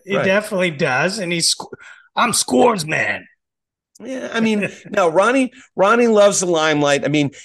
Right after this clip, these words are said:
Speaker 2: he liked the tweet that I, uh, that when he posted, and he was like, "Yeah, out on a Friday night." And I was like,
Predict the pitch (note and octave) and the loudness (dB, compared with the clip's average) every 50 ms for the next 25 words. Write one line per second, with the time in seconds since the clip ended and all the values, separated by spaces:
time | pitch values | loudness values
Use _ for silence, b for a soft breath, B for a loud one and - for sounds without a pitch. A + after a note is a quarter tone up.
0 | B B - G3 G#3 G3+ G3+ G3 G3 G3 G3 - F#3+ F3 - - - E3 E3 D#3 | B B -4 -2 0 2 4 4 4 4 2 0 -4 -2 -2 -2 -2 -2 -2 -4
1 | D3 D#3 - - C3 C#3+ C#3 C3+ C3+ C#3 C#3 C#3 C#3 C3+ C3+ C3 - _ - - | -4 -6 -8 -4 -2 -2 0 0 0 -2 0 0 -2 -2 -4 -6 -10 _ -12 -10
2 | A#2 G#2+ - B2 C#3 C#3 C3+ - B2 C3 C3+ B2+ A#2+ - - A2+ D3 D#3 C#3+ - | -10 -8 -4 -2 -2 -2 -2 -4 -4 -4 -4 -4 -4 -6 -8 -8 -8 -10 -10 -14
3 | - _ _ _ _ - D3+ D3 C#3+ - - D3 C#3+ B2+ A#2 G#2 B2 B2+ B2+ A#2+ | -20 _ _ _ _ -2 -2 0 -2 -2 -4 -4 -4 -4 -2 -2 -2 -2 -4 -4
4 | A2+ B2+ C3 B2 D#3 G3 G#3 G#3+ G#3+ G#3 G3+ G3 G3 G#3 G#3+ G#3 G#3 G3+ G3 F#3+ | -6 -6 -8 -6 -6 -4 -2 -2 0 0 0 0 0 0 0 0 0 0 -2 -2
5 | - G3+ F#3 F#3+ F#3+ F3+ F3+ E3+ D#3+ B2+ - C3+ C#3+ C#3 C#3 C#3+ C#3+ C3+ - C3+ | 0 0 0 0 0 0 0 -2 -2 -4 -4 -4 -2 -2 0 -2 -2 -2 -2 -2
6 | C3+ B2+ B2 A#2+ - | -2 -2 -2 -4 -6